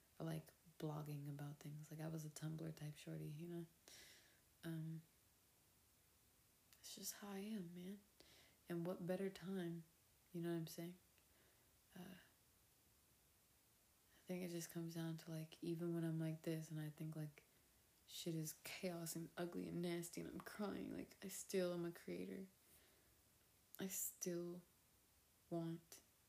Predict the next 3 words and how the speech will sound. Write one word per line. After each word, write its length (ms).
to 120
express 720
something. 440